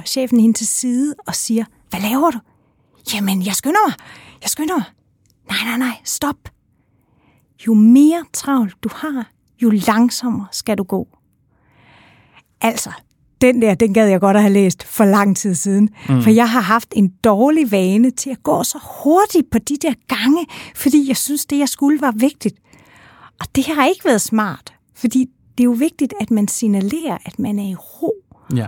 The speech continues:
Speaker 1: og at man er i overskud.
Speaker 2: Mm.
Speaker 1: Så derfor brug al den tid, hvor du ikke har patienter,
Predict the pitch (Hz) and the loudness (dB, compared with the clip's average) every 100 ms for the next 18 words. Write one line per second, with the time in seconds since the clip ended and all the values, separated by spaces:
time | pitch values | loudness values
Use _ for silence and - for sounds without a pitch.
0 | - 196 - 202 202 - - 233 277 294 | -4 -6 -4 -6 -6 -6 -2 0 -2 -8
1 | - 233 220 _ _ _ - 139 113 127 | -8 -6 -6 _ _ _ -2 0 0 -6
2 | - 254 311 294 269 233 - 294 381 - | -6 -2 0 0 0 -2 -2 0 0 0
3 | 269 285 - 277 277 - - - 370 415 | 0 0 0 0 0 -4 -8 -4 -6 -8
4 | - - 220 208 294 - 240 226 208 - | -14 -6 -4 -2 -4 -4 -6 -6 -4 -6
5 | 339 - | -8 -8